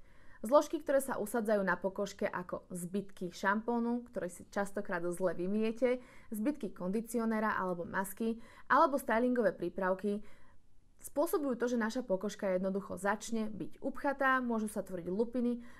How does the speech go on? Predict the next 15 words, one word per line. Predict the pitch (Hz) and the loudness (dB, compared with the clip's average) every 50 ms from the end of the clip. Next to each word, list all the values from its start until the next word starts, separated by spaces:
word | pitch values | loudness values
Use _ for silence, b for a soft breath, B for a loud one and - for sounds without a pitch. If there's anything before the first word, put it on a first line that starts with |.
| B | B
môže | 233 247 269 269 294 | 2 4 4 4 4
vás | 269 226 190 - - - - - | 2 0 0 -4 -8 -10 -8 -4
svrbieť | 180 175 170 160 175 156 156 160 - - | -4 -2 -2 0 0 0 -2 -4 -4 -2
pokožka | 190 185 - 202 196 - - 170 180 | -2 0 0 -2 -6 -4 -6 -8 -6
hlavy, | 180 170 175 185 214 247 254 254 B B B B | -4 -2 0 2 2 0 0 -2 B B B B
no | 320 349 330 | 4 6 6
a | - | 6
preto | 269 254 262 269 254 | 6 4 4 2 0
tu | - 254 | 2 2
máme | 233 226 220 214 208 190 - - - | 2 4 4 4 4 2 0 0 -2
exfoliáciu, | 190 190 - - - 247 240 254 254 254 247 247 247 - 254 240 240 240 | -4 -4 -4 -4 -2 0 2 2 4 4 2 2 0 -2 0 2 2 2
a | - - 190 | 2 0 -2
to | - 185 185 | -4 -6 -4
konkrétne | - 208 202 208 - 214 214 208 202 - 156 - - | 0 2 2 2 0 0 0 -2 -2 -4 -8 -10 -10
scrub | - - - - 240 240 247 254 | -10 -8 -4 0 4 4 4 4